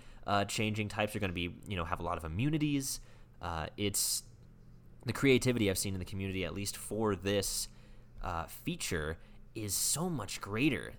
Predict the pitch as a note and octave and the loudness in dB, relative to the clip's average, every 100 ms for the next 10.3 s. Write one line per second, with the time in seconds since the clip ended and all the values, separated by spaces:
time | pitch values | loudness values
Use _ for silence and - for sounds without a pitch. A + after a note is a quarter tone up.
0 | - G2 F2+ - G2 F2+ F2 F2+ - - | -6 -2 -2 -2 -2 0 -2 -6 -12 -20
1 | - G#2 F2+ F2 E2+ - F2 F2 - D2 | -12 -6 -4 -4 -6 -8 -10 -8 -6 -8
2 | E2+ F#2+ G2+ D#3+ F#2 F#2 F#2 G#2 A2 A2 | -4 -2 2 2 2 4 4 4 4 4
3 | A2 A2 A2 G2 E2+ G2+ G#2+ G2+ D#3 A#2 | 2 0 0 0 -2 -4 -2 0 -2 -2
4 | E2+ F2 - G2 G#2 F2 A2+ G#2+ - A#2+ | -2 -4 -4 -4 -4 -4 -6 -6 -6 -4
5 | A2+ A#2+ C3+ B2+ B2 A2+ A2 A#2 D#3+ E3+ | -2 0 2 2 2 0 -4 0 2 4
6 | E2+ F2 E2 - - G3 D3+ E2 - - | 2 0 -4 -2 -2 0 -2 -4 -8 -8
7 | - - - - - - - - - - | -4 -4 -6 -10 -10 -10 -12 -14 -14 -16
8 | - - - - F#2+ F2+ F2 - - - | -16 -16 -8 0 4 4 4 -4 -14 -8
9 | - A2 D3 F3 D3+ - - G2+ A2 G#2+ | 0 4 6 6 6 2 -2 0 2 2
10 | F#2+ F2+ | 2 -2